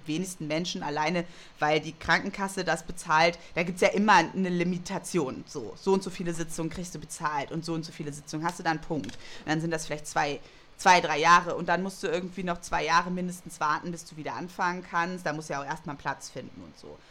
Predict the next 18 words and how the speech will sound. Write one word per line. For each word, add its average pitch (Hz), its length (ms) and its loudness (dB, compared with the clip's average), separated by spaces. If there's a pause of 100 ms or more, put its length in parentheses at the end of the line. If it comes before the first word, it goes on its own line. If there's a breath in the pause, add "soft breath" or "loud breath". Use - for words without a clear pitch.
(420 soft breath)
Ich 202 200 -2
hab 262 200 -4
in 196 120 -6
meinem 175 260 0
Leben 196 280 -6
auch - 160 0
schon 190 160 -10
relativ 175 480 -4
viel 202 260 -8
Therapie 165 480 -8
gemacht. 165 640 -2 (2500 soft breath)
Und 277 340 2 (580)
man 240 220 0
kann 285 220 -2 (120)
sich 370 200 -8 (240)
aber 247 400 -2
auch 240 140 0
nicht 320 260 -2